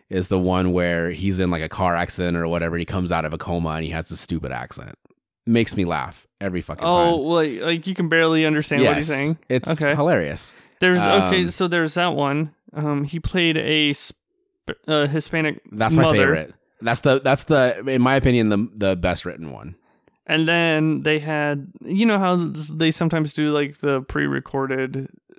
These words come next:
Speaker 2: skits as well?
Speaker 1: Yes.
Speaker 2: The Mario one.
Speaker 1: I liked that one a lot. Um, I also like the one where he's a teacher and he's try-, trying to figure out why the students are like,
Speaker 2: <laughs> Oh.
Speaker 1: "Oh, you're our fu-, you're our daddy."
Speaker 2: Yeah.
Speaker 1: Like,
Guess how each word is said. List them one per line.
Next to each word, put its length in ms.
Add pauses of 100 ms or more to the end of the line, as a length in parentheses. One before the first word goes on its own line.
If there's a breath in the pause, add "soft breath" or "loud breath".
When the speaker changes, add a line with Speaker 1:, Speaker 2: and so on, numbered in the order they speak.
(140)
Speaker 2:
skits 440
as 160
well? 240
Speaker 1:
Yes. 460 (680)
Speaker 2:
The 80
Mario 600
one. 340 (380 soft breath)
Speaker 1:
I 140
liked 300
that 220
one 220
a 160
lot. 680 (380)
Um, 720 (440)
I 120
also 240
like 180
the 100
one 240
where 140
he's 260
a 60
teacher 680
and 120
he's 160
try-, 140
trying 180
to 60
figure 220
out 160
why 480 (300 loud breath)
the 100
students 440
are 120
like, 560
Speaker 2:
<laughs> 60
Oh. 340
Speaker 1:
"Oh, 40
you're 220
our 140
fu-, 160
you're 220
our 80
daddy." 560
Speaker 2:
Yeah. 140
Speaker 1:
Like, 400